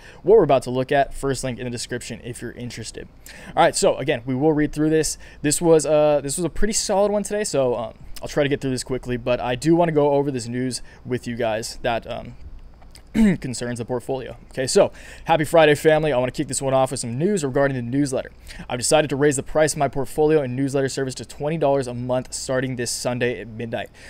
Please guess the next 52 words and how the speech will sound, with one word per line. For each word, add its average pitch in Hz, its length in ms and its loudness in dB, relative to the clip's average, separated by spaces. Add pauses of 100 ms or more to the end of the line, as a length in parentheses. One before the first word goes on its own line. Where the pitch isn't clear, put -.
(120)
So 143 140 0
this 143 100 0
is 131 60 -2
gonna 143 160 0
be 139 180 0
midnight 123 460 -2
Hawaii 120 340 0
time, 120 440 -4
which 120 120 -6
is 113 80 -10
gonna 120 140 -6
be, 120 80 -4
like, 110 160 -4
six - 260 -6
A 120 80 -2
M 117 220 -4
on 120 200 -8
Monday 117 260 -6
morning 117 360 -6
Eastern - 340 -12
time. - 300 -12 (540)
Before 165 240 8
I - 20 6
go 170 140 8
any 170 140 4
further, 170 300 2
I 131 40 4
wanna 139 140 2
make 143 140 0
it 123 100 -6
very 135 340 2
clear 170 380 2
that 110 100 -4
all 131 220 0
of 139 80 -2
you 143 120 0
who 135 140 -2
are 131 120 2
already 147 300 2
subscribed 135 580 0
will 120 120 -6
continue 143 400 -4
to 131 80 0
only 131 240 -6
pay 135 140 -4
the 123 80 -4
fifteen 131 380 -6
dollars 131 340 2
that 127 80 -2
you're 120 100 -6
currently 139 340 -6
paying 156 460 -2